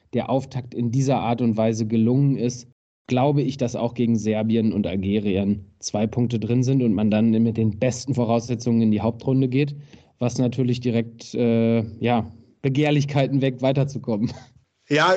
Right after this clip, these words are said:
Speaker 2: na, es, es gibt ja so kein so nach außen offen kommuniziertes richtiges Ziel, Viertelfinale, das ist so, ja, das, das schwimmt überall mit, aber das schwimmt auch bei den, äh, Kataris mit, das ist ja auch da sogar relativ offiziell formuliert worden.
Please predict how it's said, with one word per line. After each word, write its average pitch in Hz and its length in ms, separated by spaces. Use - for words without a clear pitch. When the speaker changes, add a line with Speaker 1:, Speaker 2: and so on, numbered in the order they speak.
Speaker 2:
na, 180 160
es, 175 200
es 175 180
gibt 190 180
ja 190 80
so 170 120
kein 175 440
so 165 320
nach 156 200
außen 160 380
offen 170 240
kommuniziertes 160 760
richtiges 175 520
Ziel, 190 360
Viertelfinale, 175 800
das 147 160
ist - 180
so, 160 160
ja, 143 320
das, 165 120
das 139 200
schwimmt 156 240
überall 139 380
mit, 180 180
aber 139 160
das 139 160
schwimmt 151 220
auch - 140
bei 143 120
den, 135 260
äh, 127 460
Kataris 160 600
mit, 170 260
das 135 160
ist 131 300
ja 135 100
auch 147 220
da 139 300
sogar 135 220
relativ 131 300
offiziell 127 440
formuliert 156 480
worden. 151 320